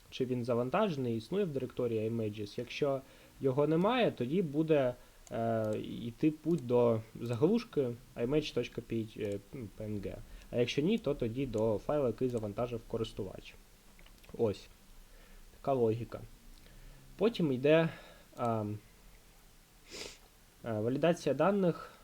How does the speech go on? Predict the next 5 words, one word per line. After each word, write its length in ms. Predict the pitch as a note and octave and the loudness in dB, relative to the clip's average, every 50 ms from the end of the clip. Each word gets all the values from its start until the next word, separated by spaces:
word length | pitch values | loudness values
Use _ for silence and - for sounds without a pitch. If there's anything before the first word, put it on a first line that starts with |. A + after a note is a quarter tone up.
| - - - | -20 -10 -6
е, 80 | B2 | -4
о 200 | A2 - - C3+ | -4 -2 -2 -4
користувачі. 800 | - - C#3 B2+ - - C3+ B2 C3 B2+ - - F#3+ G3+ G#3 G#3 - - - - - - - - - - - - - - - - - - - - - | -2 -2 -2 -2 -2 -4 -2 -2 -2 -4 -2 -2 0 0 0 -2 -6 -12 -20 -20 -20 -20 -20 -20 -20 -20 -20 -20 -20 -20 -20 -20 -20 -20 -20 -6 0
Тут, 320 | C#3+ C#3+ C3+ - - - | 0 0 0 0 -2 0
е, 260 | B2+ A#2 A#2 A2+ G#2+ | 2 2 4 2 2